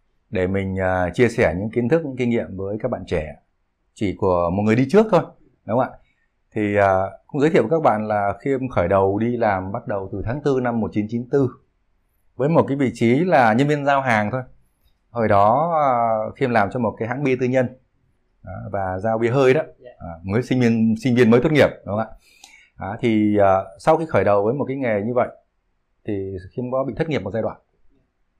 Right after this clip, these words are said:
Speaker 1: Trong giai đoạn thất nghiệp đó thì làm đủ thứ việc,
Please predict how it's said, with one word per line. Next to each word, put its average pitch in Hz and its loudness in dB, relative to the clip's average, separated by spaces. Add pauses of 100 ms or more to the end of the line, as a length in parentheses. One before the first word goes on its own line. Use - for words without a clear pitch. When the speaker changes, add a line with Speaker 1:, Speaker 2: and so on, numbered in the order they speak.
(320)
Speaker 1:
Trong 165 -2
giai 175 8
đoạn 135 2
thất 180 0
nghiệp 147 0
đó 113 0
thì 107 0
làm 98 0
đủ 90 0
thứ 143 -6
việc, 123 0